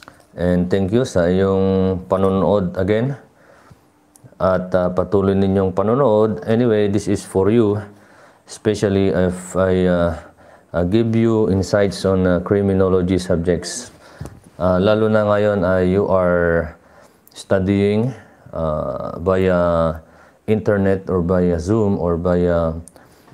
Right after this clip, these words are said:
uh, YouTube or the use of the so-called, um,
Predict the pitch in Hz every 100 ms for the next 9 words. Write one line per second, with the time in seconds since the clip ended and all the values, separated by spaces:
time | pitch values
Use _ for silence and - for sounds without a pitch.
0 | - 82 85 110 123 - 104 98 - 110
1 | 104 95 92 120 110 - 101 98 - -
2 | 90 - 98 104 98 90 85 - - -
3 | - _ _ _ - 90 87 87 85 82
4 | 80